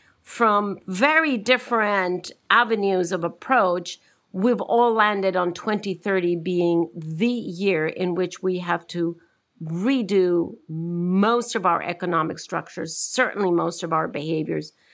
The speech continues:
m-, most of, uh, i-, if not all of our financial incentives. It really is quite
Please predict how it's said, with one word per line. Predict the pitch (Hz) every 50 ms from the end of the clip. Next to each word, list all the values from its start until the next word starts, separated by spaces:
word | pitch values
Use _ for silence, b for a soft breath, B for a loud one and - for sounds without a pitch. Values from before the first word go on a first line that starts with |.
| b b b
m-, | 160 160 156 147 -
most | - 185 196 214 220 202 - -
of, | 165 -
uh, | 139
i-, | - - -
if | - 180 185 - - 170
not | - 196 180 175 - -
all | - 214 208 202 196 190 185
of | 180 175 175
our | 170 165 160 160
financial | 160 - - 175 175 180 175 165 180 175 165 - - 165 165 160
incentives. | - - - 170 165 160 160 - 165 156 170 - - 170 170 165 - b b b b b b b b
It | - 240 254 226
really | 254 302 330 330 339 302 277 262
is | 254 247 240 - - _ -
quite | - - - - - 262 285 320 349 359 370 359